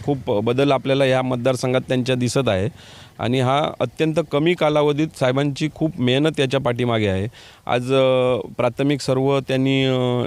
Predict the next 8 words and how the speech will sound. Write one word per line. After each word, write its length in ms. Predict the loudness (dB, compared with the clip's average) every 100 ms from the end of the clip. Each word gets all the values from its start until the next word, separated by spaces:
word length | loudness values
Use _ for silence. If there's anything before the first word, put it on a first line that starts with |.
| -4
ज्या 180 | -2 0
काय, 240 | 2 2
अ, 100 | 2 2 0 0 -2 -4 -6 -10 _ _ -6
परमिशन 400 | 0 0 0 0
आहेत 180 | 0 -4 -8 -20 -20 -20 _ _ _ _ -20 -8 0
त्या 260 | 2 2
मिळवलेल्या 580 | 2 0 2 2 2 0
आहेत, 240 | 2 0